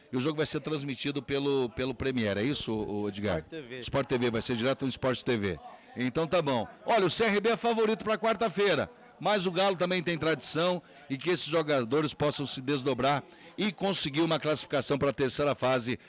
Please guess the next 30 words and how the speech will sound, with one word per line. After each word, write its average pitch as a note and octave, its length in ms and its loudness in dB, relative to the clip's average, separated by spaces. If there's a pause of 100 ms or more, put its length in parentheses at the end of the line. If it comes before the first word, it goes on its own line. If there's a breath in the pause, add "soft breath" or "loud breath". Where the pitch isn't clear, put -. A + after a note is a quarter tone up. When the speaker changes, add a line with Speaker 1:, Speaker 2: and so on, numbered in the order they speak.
(160 loud breath)
Speaker 1:
da C#3 200 0
Copa F3+ 420 0
do G3 140 2
Brasil. C3 440 2
É E3 60 2
importante G#3 460 0
porque F3+ 340 0
o A#2 80 4
Operário E3+ 320 0
tá G#3 80 -2
contratando, G3+ 680 0 (280 soft breath)
tá D3 80 -2
fazendo F3+ 400 2
caixa F3 460 2
e C#3 60 0
passando F#3 500 2
aí D3+ 160 2 (340 loud breath)
pra D3+ 160 0
terceira D3+ 460 2
fase, D#3 500 2 (300 loud breath)
aí D3 160 4
o D#3+ 80 4
Operário C#3+ 420 2
já C3+ 160 0
coloca C3 400 0
uma B2+ 160 2
bo-, D3 300 0 (260)
uma C3 200 2
boa D3+ 240 2
grana B2+ 420 2